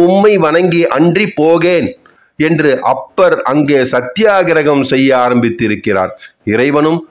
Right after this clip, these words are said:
அந்த வட்டார அரசனுடைய கனவில் தோன்றி தான் இருக்கும் இடத்தை அறிவித்து சமணரது குறும்பை அடக்குமாறு சொல்லியிருக்கிறார். அரசனும் மறுநாள் அங்கு வந்து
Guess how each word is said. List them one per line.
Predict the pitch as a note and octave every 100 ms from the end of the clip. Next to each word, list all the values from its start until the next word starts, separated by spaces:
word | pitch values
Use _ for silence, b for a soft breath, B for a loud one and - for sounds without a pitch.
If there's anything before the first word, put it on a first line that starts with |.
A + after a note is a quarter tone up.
| -
அந்த | A#2 A#2+ A#2
வட்டார | - F#3 F3 D#3 B2
அரசனுடைய | D3+ - D#3+ C#3+ C3+ B2 B2
கனவில் | A#2+ D3+ D#3+ D3
தோன்றி | D3+ E3 D#3+ D3 B B B2
தான் | B2 B2
இருக்கும் | D3+ F#3 F#3
இடத்தை | D3 D3 D3+ C#3+ C3
அறிவித்து | D#3 D#3+ D#3 D#3+ F2+ B -
சமணரது | C3+ E3+ G3 E3+ D3 C#3 C3+
குறும்பை | D#3 G3+ F3 D#3 C#3 B2+
அடக்குமாறு | F3+ - F3 D#3 D3 C#3+
சொல்லியிருக்கிறார். | C3+ B2+ A#2+ A2+ - G2+ F#2 F2+ - b b b A2
அரசனும் | D3+ E3 D#3+ F3 - A2
மறுநாள் | C3+ E3 D3+ -
அங்கு | B2 C#3 D3
வந்து | D3+ D#3+